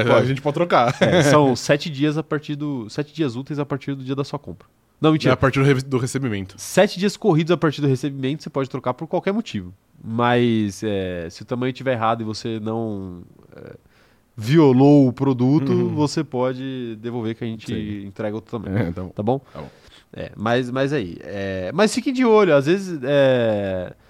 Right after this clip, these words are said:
Speaker 1: dependendo da maneira como você lava, o algodão ele encolhe, né? Acho que todo mundo tá ciente disso, eu não preciso falar aqui, né?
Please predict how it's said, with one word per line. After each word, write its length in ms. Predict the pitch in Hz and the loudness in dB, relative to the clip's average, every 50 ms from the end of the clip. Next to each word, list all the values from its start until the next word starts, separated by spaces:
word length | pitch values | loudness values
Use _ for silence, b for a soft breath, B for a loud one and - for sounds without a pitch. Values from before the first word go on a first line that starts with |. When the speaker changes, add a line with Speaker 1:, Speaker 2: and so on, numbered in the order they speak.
| b b b b b b b _ _ _ _ - | b b b b b b b _ _ _ _ -6
Speaker 1:
dependendo 500 | 135 127 170 160 - 202 170 160 185 202 | -2 0 0 2 2 0 0 0 0 0
da 80 | 226 226 | 0 0
maneira 260 | 190 170 151 139 131 | 0 0 0 0 -2
como 140 | - 131 117 110 | -2 -4 -6 -6
você 180 | 110 - - 110 | -6 -6 -6 -4
lava, 280 | 107 127 151 151 117 117 | 0 2 2 2 2 0
o 20 | |
algodão 300 | 113 123 147 160 135 139 | -2 -2 -2 -4 -4 -4
ele 120 | 156 185 | -4 -4
encolhe, 420 | 240 247 - - 147 143 120 95 95 | -8 -8 -4 0 0 0 0 0 -4
né? 200 | 98 104 127 135 | -8 -8 -10 -10
Acho 100 | 123 - | -12 -14
que 60 | - | -12
todo 200 | - 135 131 139 | -8 -8 -6 -6
mundo 120 | 156 160 147 | -6 -4 -2
tá 100 | - 165 | -2 -2
ciente 400 | - - - 175 175 170 - 175 | -2 -2 -4 -4 -4 -4 -6 -8
disso, 240 | 156 143 - - 113 | -10 -8 -8 -8 -8
eu 40 | 104 | -8
não 60 | 104 | -8
preciso 200 | 101 - 135 - | -8 -10 -10 -4
falar 220 | - 160 151 135 135 | 0 2 4 4 2
aqui, 260 | 139 - - - 104 | 0 -2 -6 -10 -8
né? 160 | 92 107 110 | -8 -8 -10